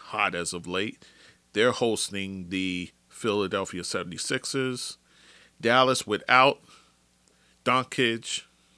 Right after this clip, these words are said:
they're gonna, uh, be hosting the Charlotte Hornets, who's actually getting some of their guys back. Terry Rozier, I believe, is back. I'm not sure about LaMelo. I bel-,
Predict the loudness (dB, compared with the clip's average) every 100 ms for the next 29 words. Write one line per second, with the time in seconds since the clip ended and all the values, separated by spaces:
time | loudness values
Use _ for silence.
0 | -2 -2 0 0 0 0 0 -2 0 -2
1 | -4 _ _ _ -10 -8 -2 -2 -2 -4
2 | -6 -6 -8 -8 -4 -4 -4 -6 -10 _
3 | _ _ _ _ _ _ -8 0 2 2
4 | 0 -2 -2 -2 -6 -8 -6 0 0 0
5 | -4 0 -2 -2 -4 -4 -2 0 2 4
6 | 2 0 -4 -2 -2 -6 _ -20 _ 0
7 | 0 0 -2 -2 0 2 2 2 0 -2
8 | -4 -6 -4 -4 -4 -10 -10 -8 -4 -6
9 | -4 -4 -2 0 0 -2 -4 -6 -4 -4
10 | -6 -8 -8 -12 -12 -14